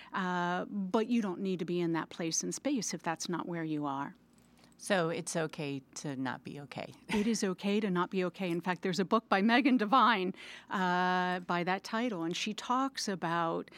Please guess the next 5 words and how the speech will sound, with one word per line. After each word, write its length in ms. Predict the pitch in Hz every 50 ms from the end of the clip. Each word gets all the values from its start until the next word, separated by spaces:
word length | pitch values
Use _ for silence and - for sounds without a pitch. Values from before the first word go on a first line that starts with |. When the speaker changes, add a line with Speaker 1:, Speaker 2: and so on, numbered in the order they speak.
| - - - - - - -
Speaker 1:
um, 680 | 175 180 175 175 170 175 175 175 175 175 175 175 180 190 - - - - - 185
being 480 | 170 214 214 208 208 208 202 196 190 -
a 240 | 202 175 175 175 175
widow 480 | 170 170 175 180 180 180 170 170 170 -
unexpectedly 920 | - 220 226 240 233 - - 175 160 - - - - - - - - -